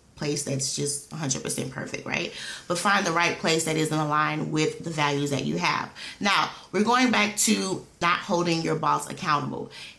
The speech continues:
I'll say this, if you are somebody who has asked for a raise in the past, right? And you're like, "Alicia, I asked for it," and they just say, "Oh, okay, that's great. I haven't heard anything back."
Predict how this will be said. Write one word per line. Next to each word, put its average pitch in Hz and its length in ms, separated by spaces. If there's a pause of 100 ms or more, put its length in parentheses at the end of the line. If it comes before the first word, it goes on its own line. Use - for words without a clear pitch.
(240)
I'll 196 180
say 214 160
this, 202 220
if 170 140
you 220 120
are - 60
somebody 208 360
who 208 120
has 165 220
asked 175 260
for 190 120
a - 20
raise 170 280
in 170 60
the 180 80
past, 143 580 (880)
right? 175 420 (380)
And 202 360
you're 208 80
like, 185 160
"Alicia, 180 340
I 160 360
asked 165 140
for 160 260
it," 160 180
and 151 540
they 170 100
just 160 160
say, 156 140
"Oh, 156 220
okay, 208 180
that's 190 220
great. 160 280
I - 60
haven't 165 320
heard 160 420 (520)
anything 156 480
back." - 360